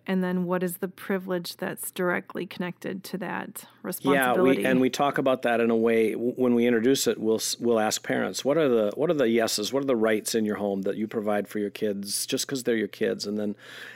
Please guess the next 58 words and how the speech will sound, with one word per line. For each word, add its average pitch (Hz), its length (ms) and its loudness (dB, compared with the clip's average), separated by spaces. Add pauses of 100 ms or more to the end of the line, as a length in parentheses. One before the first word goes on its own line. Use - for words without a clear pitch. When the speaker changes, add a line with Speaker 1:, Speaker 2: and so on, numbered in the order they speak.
Speaker 2:
and 104 180 -4
then 113 260 2
what 135 140 4
are 165 40 2
the 170 80 4
nos? 135 420 2
What 117 100 2
are 131 60 -2
the 127 140 0
limits? 120 420 0
What 113 80 2
are 120 60 -2
the 127 80 0
bound-, 120 300 0
what's 131 200 0
the 160 80 -2
stuff 147 260 0
that's 120 180 -2
just - 200 -4
not 120 180 0
gonna 117 140 -2
happen 110 340 -2
under 107 200 2
this 101 240 -4
roof? 107 340 0
Speaker 1:
Uh-huh. 220 320 0 (180)
Speaker 2:
Um, 196 400 -4 (240)
a-, - 120 -6
and 135 160 2
then 160 100 0
what 170 140 4
are - 20 0
the 180 80 2
maybes? 165 440 2
Those 113 200 0
things 143 220 0
that 135 100 0
are 123 100 4
linked 135 420 2
to, 120 640 4 (240)
to 135 220 2
privileges. 110 560 -2
If 98 100 -10
you 120 120 0
do 120 200 0
this, 160 360 2
Speaker 1:
Yep. 143 120 2
Speaker 2:
then 143 340 0
you, 143 640 0
uh, 131 240 -8 (220)
uh, 123 180 -8
then 131 240 0
you're 131 100 2 (140)
able 135 140 -2
to - 180 -4
have 127 320 -6
this 135 200 -2 (180)
privilege. 165 420 0